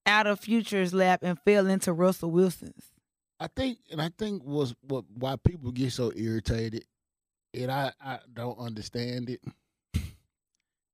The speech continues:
Speaker 2: is they don't allow change.
Speaker 1: Mm-hmm.
Speaker 2: Like,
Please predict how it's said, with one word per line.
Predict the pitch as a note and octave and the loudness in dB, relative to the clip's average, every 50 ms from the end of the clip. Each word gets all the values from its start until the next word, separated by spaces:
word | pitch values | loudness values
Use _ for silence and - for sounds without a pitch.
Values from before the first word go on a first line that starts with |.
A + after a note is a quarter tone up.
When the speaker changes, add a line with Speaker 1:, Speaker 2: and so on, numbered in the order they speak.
| _ _ | _ _
Speaker 2:
is | - A#2+ A2+ | -6 -6 -4
they | A2 C#3 E3 | -4 -4 -2
don't | E3 E3+ E3+ D#3+ | 0 0 0 0
allow | C3+ A#2+ A#2+ C3 B2+ B2 B2+ | 0 -2 -2 -4 -4 -4 -6
change. | - - C3+ C#3 C#3 A#2 F2 D#2+ - _ - - _ _ _ _ _ _ _ _ _ G#3+ | -4 -4 -6 -6 -6 -8 -8 -10 -14 _ -20 -20 _ _ _ _ _ _ _ _ _ -8
Speaker 1:
Mm-hmm. | A3 A3+ A3+ A3+ A3 G#3+ G#3 G3 - A#3 A#3 A3+ A3+ A3 A3 - - _ _ _ _ _ _ _ _ | -6 -4 -4 -4 -6 -6 -8 -8 -8 -6 -6 -4 -6 -6 -10 -16 -20 _ _ _ _ _ _ _ _
Speaker 2:
Like, | A2+ A2 G2+ G2+ - | -8 -6 -6 -6 -8